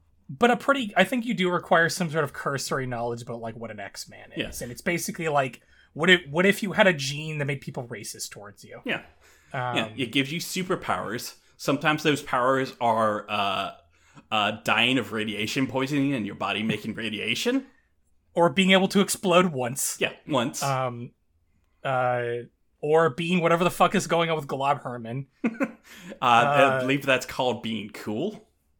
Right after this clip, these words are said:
Speaker 1: <laughs> Being the coolest. Glo-, I, I, I implore anyone to look up Glob Herman. He's, he's, he's a, he's a visual treat, uh, of an X-ed man. Uh, but for the most part, it's usually you get a cool radical batical power, and you, you get to wear the cool, like,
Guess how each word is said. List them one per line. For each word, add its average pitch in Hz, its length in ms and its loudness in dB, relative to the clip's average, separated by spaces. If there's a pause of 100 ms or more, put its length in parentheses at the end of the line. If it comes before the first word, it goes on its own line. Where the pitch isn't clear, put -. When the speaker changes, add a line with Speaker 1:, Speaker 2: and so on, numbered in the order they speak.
(140)
Speaker 1:
<laughs> 226 460 2
Being 180 320 -4
the 156 100 -4
coolest. 143 760 -6 (460)
Glo-, 208 140 8 (480)
I, 233 100 10
I, 226 180 12
I 233 160 12
implore 226 340 8
anyone 160 260 4
to 156 60 2
look 147 240 -2
up 143 140 2
Glob 131 320 0
Herman. 120 320 -10
He's, 131 260 -8
he's, 147 300 -6
he's 165 220 -4
a, 143 220 -6 (160)
he's 208 220 6
a 196 100 6
visual 175 480 4
treat, - 520 -10 (360)
uh, 139 280 6
of 127 140 0
an 123 80 -2
X-ed 117 360 -8
man. 110 380 -8 (420)
Uh, 147 320 6
but 175 220 4
for 226 80 2
the 208 80 2
most 196 260 4
part, 190 160 8
it's 160 100 -8
usually 170 280 0
you 151 40 -2
get 156 120 4
a 147 40 0
cool 156 360 -2
radical 143 460 4
batical 127 460 -4
power, 120 420 -8
and 113 240 -8
you, 117 120 -14
you 120 160 -14
get 127 120 -10
to 143 80 -10
wear 127 180 -8
the 120 80 -10
cool, 131 400 -14
like, 117 260 -10